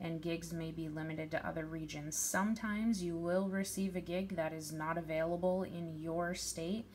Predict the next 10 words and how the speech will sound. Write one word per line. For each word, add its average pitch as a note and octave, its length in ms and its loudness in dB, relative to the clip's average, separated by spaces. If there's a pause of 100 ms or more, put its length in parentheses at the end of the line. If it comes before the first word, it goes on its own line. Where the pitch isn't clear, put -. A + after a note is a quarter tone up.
(320)
and E3+ 80 -2
unfortunately, F3 720 0
you E3 220 0
would E3 160 -4
need D#3 180 -6
to, D3+ 340 -2
um, D3 500 -6 (140)
skip - 460 -8
that - 220 -6
call. - 340 -8